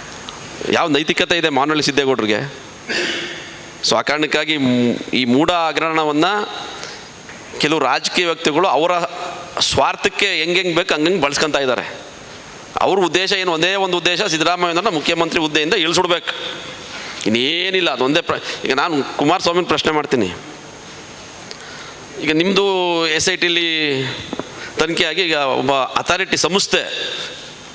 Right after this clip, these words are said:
ಪರ್ಮಿಷನ್ ಕೊಡಿ, ಹಿಂದೆ ಕೇಳಿತ್ತು, ಕೊಟ್ಟಿಲ್ಲ, ಈಗಲೂ ಕೇಳಿದ್ದಾರೆ. ಇವತ್ತು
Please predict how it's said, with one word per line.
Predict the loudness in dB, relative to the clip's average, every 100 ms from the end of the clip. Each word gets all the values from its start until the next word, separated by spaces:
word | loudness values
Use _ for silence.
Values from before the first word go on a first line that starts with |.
| -16 -14 -12 -8 -8 -8 -8 -10 -12 -14 -14 -14 -8 -2
ಪರ್ಮಿಷನ್ | 2 4 2 4
ಕೊಡಿ, | 2 4 0 0 -2
ಹಿಂದೆ | 2 4 4
ಕೇಳಿತ್ತು, | 2 2 2 2 2
ಕೊಟ್ಟಿಲ್ಲ, | 2 2 2 2
ಈಗಲೂ | 2 2 2
ಕೇಳಿದ್ದಾರೆ. | 2 2 2 0 -4 -10 -12 -12 -16 -16 -16 -14 -12 -12 -10 -2
ಇವತ್ತು | 0 2 2 2 0